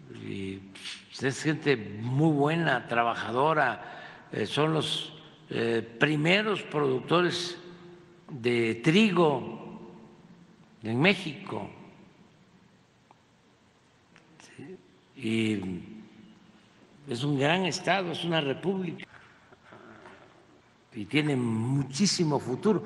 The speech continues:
Es la aduana de más tráfico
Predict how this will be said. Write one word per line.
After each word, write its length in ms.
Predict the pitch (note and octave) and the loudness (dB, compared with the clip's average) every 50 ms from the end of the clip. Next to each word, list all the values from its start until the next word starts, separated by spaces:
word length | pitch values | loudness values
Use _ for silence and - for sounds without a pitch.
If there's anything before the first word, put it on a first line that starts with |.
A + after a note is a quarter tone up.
| - - - - - | -6 -10 -12 -10 0
Es 220 | F#3+ F#3 F#3+ E3+ | 2 2 2 4
la 200 | F3+ F#3+ F3+ E3 | 6 6 6 6
aduana 960 | D#3+ D#3 F3 F#3 F3+ F3+ F3+ F3 F#3 G#3+ B3+ - - - - - - - - - - - - - - - - - - - - - - - _ - - - _ _ _ - | 6 4 4 4 4 4 4 2 0 -2 -2 -4 -8 -12 -12 -14 -14 -14 -16 -16 -18 -18 -18 -20 -20 -20 -20 -20 -20 -20 -20 -20 -20 -20 _ -20 -20 -20 _ _ _ -4
de 160 | A2+ C#3 C#3 | -2 -2 4
más 240 | D3 F3+ F3 F3 - | 6 6 6 6 4
tráfico 440 | F#3+ G3 G3 C#3+ D#3+ F3 - - | 4 4 2 0 -4 -8 -8 -10